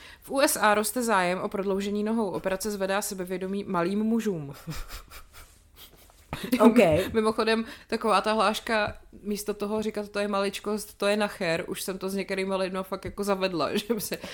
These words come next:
Speaker 1: <laughs> předplatila jsem si váš podcast, sice nemáme moc peněz, ale tohle je nacher. <laughs> No, eh, takže ve Spojených státech získává na popularitě operace, při které lékaři pacientovi o několik centimetrů prodlouží nohy,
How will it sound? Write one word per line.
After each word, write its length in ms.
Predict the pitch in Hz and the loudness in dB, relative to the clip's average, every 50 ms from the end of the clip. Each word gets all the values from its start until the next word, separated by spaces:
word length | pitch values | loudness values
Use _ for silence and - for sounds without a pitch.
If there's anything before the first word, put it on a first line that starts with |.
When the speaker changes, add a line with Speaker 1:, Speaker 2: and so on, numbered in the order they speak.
| - - - 233 - - 294 - | -8 -2 -2 2 6 6 6 6
Speaker 1:
<laughs> 540 | - 294 285 - 294 277 - - - - | 6 4 4 4 2 2 2 -4 -12 -6
předplatila 420 | - - 214 196 233 226 262 254 240 | -4 -2 2 2 4 4 6 4 4
jsem 120 | 240 233 | 4 2
si 120 | 226 - 240 | 0 2 2
váš 160 | 226 240 233 | 2 2 0
podcast, 380 | - 202 - - 180 170 175 | -2 -8 -6 -4 -2 -2 -2
sice 180 | - 190 - 214 | -4 -6 -4 -2
nemáme 220 | 214 214 208 208 | 0 2 2 2
moc 140 | 208 196 202 | 2 0 -2
peněz, 340 | - 185 180 190 196 190 - | -2 -2 0 0 0 -2 -2
ale 180 | 185 175 170 165 | -2 -4 -4 -4
tohle 280 | - 170 165 170 170 156 | -4 -4 -2 -2 -2 -2
je 40 | |
nacher. 340 | 139 - - - - 143 - - | -2 -4 -8 -8 -8 -6 2 2
<laughs> 40 | 285 277 - 330 320 - 370 349 - 392 - - - 339 - - - 311 | 2 6 6 6 8 8 6 8 10 8 6 8 6 4 4 4 4 6
No, 260 | 220 208 196 175 - - | 8 8 8 8 4 2
eh, 500 | - 202 202 202 202 196 196 196 190 185 | 2 4 6 8 8 8 8 6 4 4
takže 220 | - - 240 240 285 | 2 0 2 2 2
ve 60 | 294 | 2
Spojených 360 | 285 - 285 269 277 294 277 | 2 4 2 2 4 2 0
státech 320 | - - 233 220 240 247 226 | 0 0 0 2 2 0 0
získává 400 | 233 226 - - 226 233 233 226 | 0 -2 -2 -2 2 2 4 4
na 100 | 220 208 | 2 0
popularitě 520 | - 214 - 226 220 214 220 220 214 - | -2 -4 -2 -2 0 0 0 -2 -2 -2
operace, 420 | - - - 254 285 302 294 - | -2 -2 2 2 2 2 2 0
při 160 | 285 - - 226 | -4 -4 -6 -6
které 220 | - 226 220 214 | -4 -2 0 0
lékaři 360 | 190 185 190 - 226 220 247 | 0 0 0 -2 -2 -2 -2
pacientovi 560 | 233 - 202 - - 214 208 208 214 202 208 | -2 -4 -6 -4 -4 -4 -4 -4 -6 -6 -4
o 60 | - 196 | -4 -4
několik 380 | 208 214 208 226 220 214 208 | -4 -4 -4 -4 -4 -4 -6
centimetrů 500 | - - 180 180 - 185 185 185 190 185 | -6 -8 -8 -8 -8 -10 -8 -8 -8 -8
prodlouží 500 | 180 185 180 170 170 170 170 165 160 156 | -6 -6 -6 -4 -2 -2 -4 -4 -4 -4
nohy, 320 | 151 180 202 214 202 170 | -2 -2 0 0 -2 -2